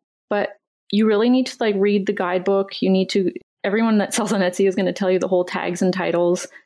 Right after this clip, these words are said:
dance. They're forever changing. You know, you always have to update your tags. Did you update your title? Did you refresh your listing? Did you, there's a million things that are actually, they're in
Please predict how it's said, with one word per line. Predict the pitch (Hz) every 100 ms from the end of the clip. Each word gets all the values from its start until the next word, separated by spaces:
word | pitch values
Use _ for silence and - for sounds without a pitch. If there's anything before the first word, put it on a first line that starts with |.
| _
dance. | 175 165 190 233 - - - -
They're | 202
forever | 208 208 196 214
changing. | 214 185 180 190 190
You | 208
know, | 190
you | 185 180
always | 196
have | 202
to | 208 208
update | - 247
your | 262
tags. | - 349 226 170
Did | 165
you | 175
update | 170 214 -
your | 254
title? | 262 294 269 190
Did | 180 175 175
you | 170 170
refresh | 180 - 196 196 - - -
your | 233 254
listing? | 277 - 190 175 175
Did | 175 -
you, | 175 175 202 - - - - - _ _
there's | 220 208
a |
million | 214 202 220 240
things | 208 202
that | 202
are | 185 -
actually, | - 190 - 208 190 - _ _ _ -
they're | 185 190
in | 190 202 190